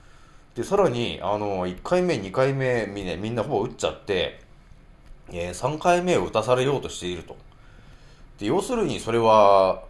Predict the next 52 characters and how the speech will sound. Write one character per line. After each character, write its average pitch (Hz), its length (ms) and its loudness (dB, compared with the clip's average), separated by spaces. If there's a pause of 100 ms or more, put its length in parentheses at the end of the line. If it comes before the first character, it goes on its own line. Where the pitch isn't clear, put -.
(100)
あ 90 120 -4
の、 78 320 -10
治 - 140 -8
験 190 160 0
で 185 100 2
す - 80 -8
と。 - 80 -16 (360)
だ 113 80 -6
か - 120 -2
ら 78 100 -6
二 92 160 -8
千 190 240 -4
二 151 120 -6
十 139 120 -2
三 123 240 -2
年 139 180 -4
ま 90 120 2
で 90 240 0
そ 101 120 -8
の 104 440 0 (400)
中 104 240 0
身 160 140 0
を 95 60 -2
公 123 180 -2
表 123 220 0
さ 127 140 -2
れ 135 100 2
る 135 100 -2
こ 139 120 -4
と 110 100 -4
も 71 120 -12
な 95 100 -4
い 92 80 -4
し、 80 380 -12 (680)
え 101 80 -6
ー、 101 60 -4
な 160 120 -2
の 160 140 0
で、 98 420 2
あ 90 140 -6
の、 98 420 -2
地 - 120 -8
球 214 260 -8
と 202 140 0
呼 104 80 2
ば 143 120 2
れ 170 80 -2
て 180 140 -4
る 165 140 -2
範 185 360 -6
囲 95 260 -6
に、 92 420 -6